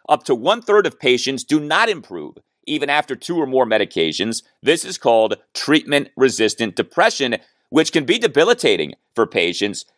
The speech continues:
can lead to thoughts of suicide, even lead to suicide attempts. If you or someone you know is dealing with treatment-resistant depression, understand it doesn't have to be this way. Spravato is a nose spray administered in a doctor's office. Unlike most pills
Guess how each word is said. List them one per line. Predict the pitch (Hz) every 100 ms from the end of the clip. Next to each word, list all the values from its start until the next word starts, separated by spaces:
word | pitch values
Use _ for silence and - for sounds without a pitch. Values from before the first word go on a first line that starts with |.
| -
can | 117
lead | 131 156
to | 131
thoughts | - 143 147
of | 107
suicide, | - 143 143 147 139 131 131 -
even | 160 220 147
lead | 180
to | 131
suicide | - 185 156 147 143
attempts. | 110 - 180 110 -
If | 90
you | 214
or | 269
someone | - 202 165
you | 135
know | 143 139 _ -
is | 123 98
dealing | - 139 180 95 76 - _
with | 107 -
treatment-resistant | - 139 131 113 - 104 104 117 107 92
depression, | 82 95 95 - 104
understand | 185 160 - 160 127 - _ -
it | -
doesn't | 233 262 247
have | 254
to | 196
be | 190
this | 202 123 -
way. | 57 - _
Spravato | - - 151 131 214 262 247
is | 175 147
a |
nose | 127 127 196 220
spray | - 90 71 62 - _ -
administered | 120 107 165 190 - 110 92 85 _ _
in | 139 127
a |
doctor's | 104 127 123 127 110
office. | 143 147 - -
Unlike | 185 226 226 220
most | 139 180 170 -
pills | 220 165 110 -